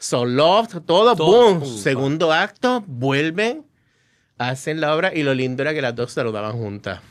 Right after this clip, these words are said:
Speaker 1: porque hacían de
Speaker 2: Ah.
Speaker 1: hermana. <laughs> Ese era, ese era el, el, el look. Y fue una experiencia bien fuerte, pero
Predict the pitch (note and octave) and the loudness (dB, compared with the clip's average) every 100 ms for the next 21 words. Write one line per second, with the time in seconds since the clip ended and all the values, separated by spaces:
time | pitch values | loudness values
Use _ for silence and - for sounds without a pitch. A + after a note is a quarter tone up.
0 | _ - A#2 G#2+ G2+ G#2 B2 B2 G2+ A2 | _ -10 -10 -8 -6 -4 -2 -2 -2 -2
1 | A#2+ - - - - - - C6+ - C6+ | -2 -4 -14 -14 -14 -16 -20 -20 -20 -20
2 | _ _ _ - B2 C3+ A#2+ C3+ B2+ C3 | _ _ _ -6 -4 -2 -4 -4 -4 -4
3 | - G#2 - A2+ G#2+ F2+ E2+ - - - | -6 -8 -10 -8 -6 -4 -4 -8 -20 -18
4 | - - - - - - - G#2 G2+ F#2+ | -14 -12 -12 -14 -14 -16 -4 0 0 0
5 | E2+ D#2+ - - _ - G#2 F#2 A2+ B2 | -2 -6 -12 -20 _ -8 -4 -2 -2 -2
6 | A#2+ F#2 G2 G#2 F2+ E2 - - D2 C2+ | -4 -4 -4 -4 -4 -8 -10 -8 -6 -8
7 | - E2 - - _ G#2 F#2+ F2 D#2+ E2 | -6 -8 -8 -16 _ -6 -4 -6 -6 -10